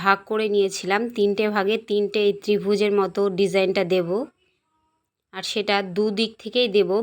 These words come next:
মুখোমুখিভাবে। দেখো, এই যে এইভাবে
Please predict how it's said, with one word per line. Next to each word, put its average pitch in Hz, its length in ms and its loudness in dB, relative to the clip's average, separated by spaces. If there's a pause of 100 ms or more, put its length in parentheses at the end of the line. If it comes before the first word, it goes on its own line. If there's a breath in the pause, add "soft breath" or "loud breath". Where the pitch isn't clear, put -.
(120)
মুখোমুখিভাবে। 202 880 -2 (120)
দেখো, 180 260 -6 (1500)
এই 185 200 -8
যে 185 80 -4 (140)
এইভাবে 185 380 -2